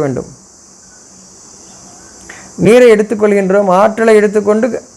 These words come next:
நீரை வெளியேற்றி விடுகிறோம். உணவும் அவ்-, அவ்விதமே. இப்படி இருக்கும்போது அவன்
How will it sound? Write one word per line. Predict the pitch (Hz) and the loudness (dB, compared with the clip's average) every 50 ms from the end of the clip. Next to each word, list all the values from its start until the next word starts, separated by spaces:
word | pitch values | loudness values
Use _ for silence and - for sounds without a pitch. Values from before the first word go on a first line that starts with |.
| - - _ - 185 196 | -20 -20 _ -8 -4 -2
நீரை | 220 226 226 220 202 | 0 2 2 2 2
வெளியேற்றி | 202 208 214 202 185 190 180 | 2 2 0 0 0 0 0
விடுகிறோம். | 165 160 147 139 131 123 - - - - - _ _ _ _ _ _ _ _ _ _ _ _ - _ _ _ _ - - - - - - - - - - - - - - - - - - - - - - - - 160 | 0 0 -2 -2 -6 -6 -10 -14 -20 -20 -20 _ _ _ _ _ _ _ _ _ _ _ _ -20 _ _ _ _ -20 -20 -20 -20 -20 -20 -20 -20 -20 -20 -20 -20 -20 -20 -20 -20 -20 -20 -20 -20 -20 -16 -6 -2 0
உணவும் | 180 202 214 214 233 247 233 202 180 | 2 4 4 4 4 2 2 0 0
அவ்-, | 175 175 - - | 0 -2 -4 -4
அவ்விதமே. | 156 160 170 165 165 165 165 165 160 - - - - - - _ _ _ _ _ _ _ _ _ - 143 | -2 -2 -2 0 0 0 0 -2 -2 -4 -6 -12 -20 -20 -20 _ _ _ _ _ _ _ _ _ -14 -10
இப்படி | 156 170 170 160 170 | -6 -4 -2 0 0
இருக்கும்போது | 196 202 202 247 226 202 170 151 139 135 131 139 143 143 147 - - - - - - - 104 | -2 -2 -2 -2 -2 0 0 0 0 0 0 0 2 0 0 -2 -6 -12 -20 -20 -10 -6 -6
அவன் | 139 151 160 | -4 -2 -2